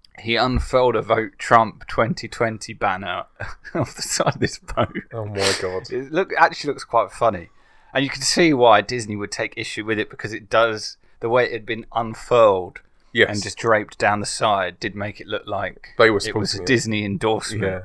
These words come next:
Speaker 1: But what can you do? I don't know. Maybe they could have argued that it was just part of the Hall of Presidents marketing s-, uh,
Speaker 2: Yeah.
Speaker 1: scheme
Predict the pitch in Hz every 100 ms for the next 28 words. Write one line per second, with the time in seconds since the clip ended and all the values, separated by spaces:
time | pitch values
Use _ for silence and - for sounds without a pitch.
0 | - - - 120 127 127 - 110 104 107
1 | 101 95 90 98 104 101 95 92 113 117
2 | 107 107 104 107 107 104 92 95 92 95
3 | 87 - - - 110 101 101 - 95 95
4 | 95 - 113 101 - 110 107 101 87 -
5 | - - - _ - - 113 110 - -
6 | 101 90 - - - - 95 90 85 120
7 | 113 120 107 98